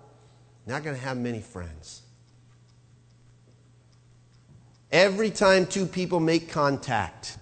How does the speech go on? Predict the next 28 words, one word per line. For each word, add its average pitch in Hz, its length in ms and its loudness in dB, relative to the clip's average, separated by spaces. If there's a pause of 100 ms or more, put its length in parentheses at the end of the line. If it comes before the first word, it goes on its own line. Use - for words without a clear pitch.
(1160)
read 110 200 -2
this 98 200 -10
recently, 92 380 -10
I - 20 -8
thought 101 160 -8
it 92 40 -6
was 87 100 -10
great. 85 320 -8 (580)
Every 202 300 -2
time 170 340 -2
two 165 180 -6
people 151 300 -6
make 135 240 -2
contact, - 760 -8 (280)
they 139 120 -2
come 185 260 -4
away 160 260 2
feeling 143 460 0
either 131 200 -2
better 156 460 -2 (260)
and 98 120 -4
more 147 280 0
energized 104 920 -4 (560)
or 117 180 -2
worse 120 680 -6 (300)
and 107 120 -8
more 127 220 -6
depleted. 127 560 -14